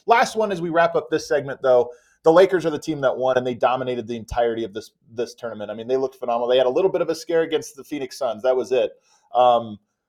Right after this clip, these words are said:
LeBron James, we talked about Anthony Davis. LeBron James, to me, last year against the Nuggets in the playoffs, you know, he, they win the first two rounds, they get to the Nuggets, and I saw him give everything he had,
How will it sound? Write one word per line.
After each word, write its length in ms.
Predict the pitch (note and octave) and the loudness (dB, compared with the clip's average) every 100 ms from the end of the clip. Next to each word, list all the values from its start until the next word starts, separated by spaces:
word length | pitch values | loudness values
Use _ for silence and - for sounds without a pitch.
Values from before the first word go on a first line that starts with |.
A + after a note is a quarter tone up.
| _ _ _ _ - | _ _ _ _ 2
LeBron 420 | F3 F3+ B3 B3+ | 4 8 8 8
James, 440 | F3+ F#3+ F#3 F3 | 6 4 2 -8
we 80 | F3 | -4
talked 200 | F3 G#3 | 0 2
about 120 | G3 | 2
Anthony 280 | F#3 D#3+ C#3 | 0 -4 -2
Davis. 300 | C3 A#2+ - | -2 -2 -6
LeBron 400 | E3 D#3+ G#3+ C4 | -6 2 4 4
James, 320 | E3+ F3+ E3+ | -2 -4 -6
to 80 | - | -10
me, 340 | D3+ C#3+ D3 C#3 - - _ _ - | -8 -6 -8 -12 -20 -20 _ _ -4
last 480 | C#3+ F#3 A#3+ - - | 6 6 6 0 -2
year 500 | F#3 D3 A#2 B2 - - | 0 2 0 -4 -8 -4
against 360 | D#3 E3+ G3 - | 0 0 -2 -2
the 240 | F#3 D#3+ D3+ | -4 -4 -2
Nuggets 380 | E3+ E3+ E3 | 0 0 -2
in 80 | E3 | -8
the 60 | D3+ | -8
playoffs, 600 | - C#3 A#2 G#2+ - - | -2 2 4 2 -2 -10
you 80 | D3 | -8
know, 100 | C3+ | -4
he, 100 | C#3 | -4
they 200 | B2 C3+ | -2 -2
win 220 | C3+ G3 | 0 -2
the 80 | G#3 | -2
first 280 | - F#3 - | -2 -2 -2
two 100 | E3 | -4
rounds, 320 | C#3+ C3 B2+ | 0 0 0
they 100 | C3+ | -2
get 120 | C3+ | -2
to 80 | - | -4
the 80 | F#3 | -6
Nuggets, 340 | D#3 D3+ D3 - _ _ _ - | -4 -4 -4 -8 _ _ _ 0
and 120 | F#3 | 0
I 180 | F#3+ A3 | 2 2
saw 260 | D4+ - A3+ | 2 2 2
him 200 | G3+ F#3 | 2 -2
give 180 | F3+ - | -4 -2
everything 480 | D#3+ E3 F3 E3+ D#3+ | -2 0 -4 -6 -10
he 180 | C#3 C#3+ | -10 -10
had, 300 | B2 A2 G2+ | -6 -6 -6